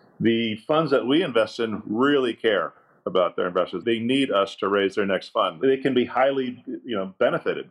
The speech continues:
from our involvement. I think it's just a point worth mentioning. Without putting in a lot of capital,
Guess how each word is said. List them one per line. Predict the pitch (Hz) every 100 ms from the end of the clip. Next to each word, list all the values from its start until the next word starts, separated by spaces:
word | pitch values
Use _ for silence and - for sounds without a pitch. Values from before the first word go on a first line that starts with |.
| -
from | 101 95 82
our | 92
involvement. | 87 87 80 - 80 - _ _ _ _ _ -
I | 107
think | 139
it's | 120 127
just | -
a | -
point | - 131 120 117 - - 120
worth | 113 110
mentioning. | 117 123 101 90 95
Without | 107 104 123 151
putting | - 135
in | 127
a |
lot | 120 110
of | 107
capital, | 110 107 98 85 82